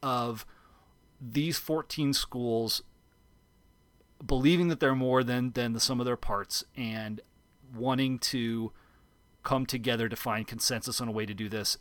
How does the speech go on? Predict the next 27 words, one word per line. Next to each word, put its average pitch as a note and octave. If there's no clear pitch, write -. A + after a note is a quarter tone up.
as, A2
as A2+
a A2
group. F#2+
Not C#3
a, B2
"Hey, B2+
six -
of B2
us A#2
are C3
gonna A#2
shut B2
it A#2
down A#2
and G#2
six C3+
of A#2
us -
are, A#2+
six -
of A#2
us A2+
are A2
gonna G#2
go G#2+
forth." F3+